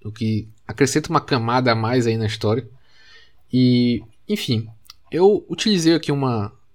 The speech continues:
um texto, um ensaio da Leora Lev,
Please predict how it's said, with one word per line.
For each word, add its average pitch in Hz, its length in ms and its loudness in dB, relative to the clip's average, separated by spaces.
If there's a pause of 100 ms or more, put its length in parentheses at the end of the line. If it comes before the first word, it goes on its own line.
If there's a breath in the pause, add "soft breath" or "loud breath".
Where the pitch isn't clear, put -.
(180)
um 120 100 -4
texto, 127 480 0 (540)
um 113 80 -6
ensaio 113 460 0
da 110 180 4
Leora 120 380 4
Lev, 127 340 2